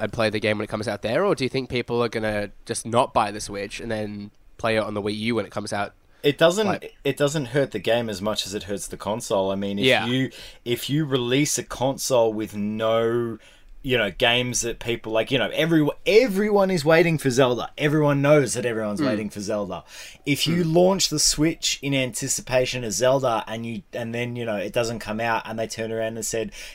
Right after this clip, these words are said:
Speaker 2: "It's coming in three to six months," or something like that, or three months, A, you know, there might be a little bit of a snap up of all the Wii Us that are left in, in retail and everything. Um,
Speaker 1: Yeah.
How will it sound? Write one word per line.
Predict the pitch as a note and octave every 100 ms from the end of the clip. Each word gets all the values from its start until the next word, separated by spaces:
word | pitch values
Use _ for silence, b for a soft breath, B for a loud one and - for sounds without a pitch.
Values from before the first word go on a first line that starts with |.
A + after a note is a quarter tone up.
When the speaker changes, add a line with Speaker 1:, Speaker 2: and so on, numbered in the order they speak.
| B
Speaker 2:
"It's | A#2+ -
coming | C3 B2 A#2+
in | A2+ G#2+
three | - B2 A#2+
to | G#2
six | - A2 -
months," | A2 G#2 G2+ - - - -
or | G#2
something | B2 A#2 A2
like | G#2+
that, | B2 A#2 G#2
or | G#2
three | - A2+
months, | A2 A2 G#2+ - B B B B
A, | C#3+ E3 E3 D#3 - b b b b -
you | D3
know, | C3 B2
there | C#3+ D3+
might | D#3 D#3 A#2
be | D3
a | C#3+
little | C3 C#3+ D3 D3 C3+
bit | C#3
of | B2
a |
snap | B2+ - C3 C3
up | B2+ A#2
of | A#2+ A2
all | B2
the | A#2+
Wii | A#2 B2+ A#2 C3 B2+
Us | A#2
that | A#2
are |
left | A2+ A#2+ B2 A#2
in, | A2 A2+ A2+
in | - A2+
retail | A2 A#2 - A#2+ A2+
and | A2+
everything. | A2 A#2 A#2+ A#2 A#2+ A#2 B B B B
Um, | A#2+ A#2 A#2
Speaker 1:
Yeah. | A2+